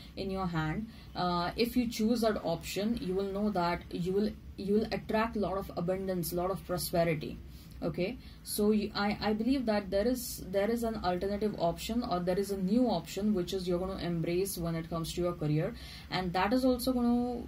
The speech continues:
uh, help you, help you meet your person. So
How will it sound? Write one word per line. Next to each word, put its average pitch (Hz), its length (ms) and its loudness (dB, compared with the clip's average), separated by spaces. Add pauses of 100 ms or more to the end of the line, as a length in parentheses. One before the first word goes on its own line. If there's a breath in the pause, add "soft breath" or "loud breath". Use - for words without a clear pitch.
(120)
uh, 180 880 0
help 208 440 2
you, 202 320 0
help 190 360 -4
you 190 200 -4
meet 180 420 -2
your 160 140 0
person. 151 520 -2
So 170 220 -2